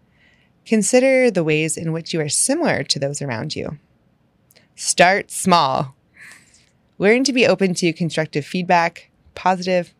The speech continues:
and negative. And some famous Enneagram Type fours, Johnny Depp, Jackie O, and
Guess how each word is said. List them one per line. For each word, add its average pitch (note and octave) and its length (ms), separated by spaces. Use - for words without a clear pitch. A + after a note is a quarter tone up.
and F#3+ 180
negative. - 460
And A3 320
some F3 200
famous F3+ 760
Enneagram D#3+ 520
Type - 240
fours, C3 640
Johnny C4+ 320
Depp, C#4+ 400
Jackie F3+ 480
O, C3+ 380
and F3 280